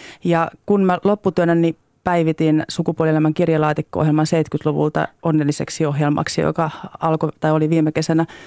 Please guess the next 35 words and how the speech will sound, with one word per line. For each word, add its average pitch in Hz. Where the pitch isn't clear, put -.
ää, 165
Radio 175
Suomessa 175
koko 175
kesän 165
ja 208
palaa 190
ensi 170
kesänä 165
takas. -
Kiitos 170
Radio 156
Suomi. 165
Niin 175
tota, 185
ää, 175
silloin 233
mä 185
vähän 220
pelkäsin 190
sitä, 185
että 175
tarvitaanko 170
sellaista 170
ohjelmaa 160
enää, 156
kun 175
ei 175
enää 175
tietyllä 165
tavalla 160
tarvi 165
aina 165
kirjoittaa 160
kirjettä 156